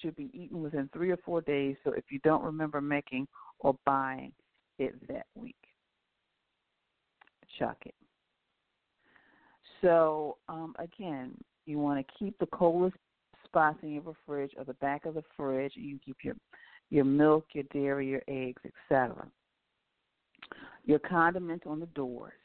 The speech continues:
Group things together. So, because then you'll know, if you group things together, then you'll know, okay, I've got my ketchups, and sometimes you might have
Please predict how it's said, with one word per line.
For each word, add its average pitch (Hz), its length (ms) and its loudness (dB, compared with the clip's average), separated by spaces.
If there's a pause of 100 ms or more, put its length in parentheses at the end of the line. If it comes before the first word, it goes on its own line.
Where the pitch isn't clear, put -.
(800)
Group 165 400 4 (200)
things 180 280 0 (140)
together. 151 640 2 (840)
So, 165 320 6
because 165 320 -6 (180)
then 208 280 -4
you'll 180 200 -8
know, 165 540 -4
if 156 120 -12
you 170 60 -12 (100)
group 202 240 -2
things 160 280 2
together, 139 460 4
then 143 160 2
you'll 143 160 6
know, 135 380 4
okay, 123 440 -4 (520)
I've 131 160 6
got 127 240 -2
my - 100 -6
ketchups, - 580 0
and 147 180 -2
sometimes 160 440 2
you 143 100 -2
might 135 200 2
have 131 140 -4